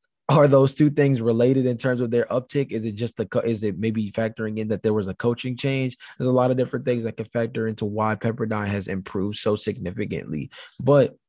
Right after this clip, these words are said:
nonetheless, I think that's something that's really interesting to keep an eye on overall. Now, you know, I mentioned it beforehand, obviously talking about the idea of Kessler Edwards being a legitimate N B A prospect.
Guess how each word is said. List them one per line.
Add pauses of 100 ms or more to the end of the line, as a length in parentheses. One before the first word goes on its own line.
nonetheless, (800)
I
think
that's
something
that's
really
interesting
to
keep
an
eye
on
overall. (340)
Now,
you
know,
I
mentioned
it
beforehand,
obviously
talking
about (380)
the
idea
of
Kessler
Edwards
being
a
legitimate
N
B
A
prospect.